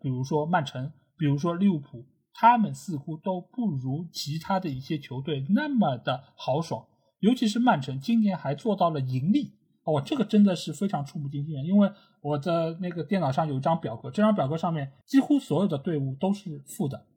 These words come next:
而且有很多的队伍它负的还挺多，负两亿多。说明他们都是在今年是有一个非常大的投入，而曼城这个数字，哎，居然是正的，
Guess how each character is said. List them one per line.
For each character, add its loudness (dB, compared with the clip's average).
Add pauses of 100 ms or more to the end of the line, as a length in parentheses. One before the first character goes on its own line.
(120)
而 4
且 0
有 2
很 -2
多 -2
的 -4
队 -2
伍 -2
它 -4
负 -4
的 0
还 -2
挺 -8
多， 4 (180)
负 0
两 2
亿 6
多。 -6 (400)
说 0
明 4
他 2
们 6
都 -2
是 -8
在 -2
今 2
年 0
是 -8
有 -6
一 -8
个 -6 (100)
非 0
常 -4
大 0
的 -4
投 -10
入， -4 (220)
而 8
曼 4
城 -6
这 -6
个 -4
数 -6
字， -18 (100)
哎， -12 (100)
居 -4
然 2
是 -4
正 2
的， -10